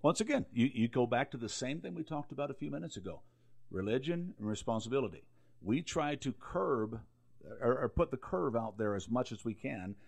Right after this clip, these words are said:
to in-, make it as inclusive as we can. So if you're part of my church, this is the direction we go. You're part of that church. You say, "What do I tell them?"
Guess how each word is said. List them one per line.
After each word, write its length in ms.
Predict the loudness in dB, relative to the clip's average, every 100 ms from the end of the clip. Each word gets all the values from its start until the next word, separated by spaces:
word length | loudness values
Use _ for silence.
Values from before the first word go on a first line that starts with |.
| -10 0
to 200 | 0 0
in-, 140 | -4 -2
make 220 | 0 2
it 100 | 2
as 140 | 2
inclusive 720 | -2 -4 -4 -2 -2 -4 -6
as 160 | -6 -10
we 100 | -12
can. 220 | -12 -14 -16 -20 -12
So 100 | -8
if 100 | -4
you're 120 | -4
part 220 | 0 0 2
of 60 |
my 200 | 0 0
church, 400 | -2 -4 -4 -8 -20 -20 -20 -6
this 220 | -4 -4
is 100 | -4
the 60 | -2
direction 340 | 0 0 -4
we 40 | -6
go. 140 | -4
You're 120 | -4
part 180 | -2 0
of 40 | 0
that 140 | -4
church. 140 | -10 -16 -18 -18 -18 -20 -20 -20 -10 -4
You 120 | 0
say, 200 | 0 0
"What 320 | 2 0 0
do 140 | -2
I 100 | -4
tell 280 | -4 -4 -4
them?" 240 | -4 -6